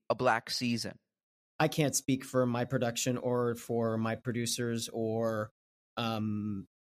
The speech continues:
Speaker 2: I can't speak for anybody. Um, but I will say it wouldn't surprise me if one day we saw that, and probably one day soon. I know that right now tensions are very high.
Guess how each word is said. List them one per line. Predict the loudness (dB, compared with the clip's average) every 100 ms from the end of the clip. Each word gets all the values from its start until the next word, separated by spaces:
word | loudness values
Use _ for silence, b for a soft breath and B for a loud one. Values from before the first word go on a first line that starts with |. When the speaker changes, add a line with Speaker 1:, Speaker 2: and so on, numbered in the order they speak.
| _
Speaker 2:
I | -4
can't | 0 0 0
speak | 0 -2
for | -2 -2
anybody. | 2 2 2 0 -2 -6 -10 _ _ _ _ _ -2
Um, | 0 0 -2 0
but | 0
I | 0
will | 0 0
say | 0 0 0 0 -2
it | -2
wouldn't | 0 2 2
surprise | 0 2 2 2
me | 0
if | -4 -4
one | -2 -2 0
day | 0 0 0 -4 -8 _ _ _ _ _ -4
we | 0
saw | 2 2 0
that, | -2 -6 -10 -6
and | -2 0 0 -2 -4 -8 _ _ _ -4
probably | 0 0 0
one | 0 0
day | 0 0
soon. | 0 -2 -4 -8 _ _ _ _ _ _ -4
I | 0
know | 2
that | 2 0
right | 0 0
now | 0 -2
tensions | 0 -2 -2 -4 -4
are | -4
very | -4 -4 -4
high. | -8 -8 -6 -8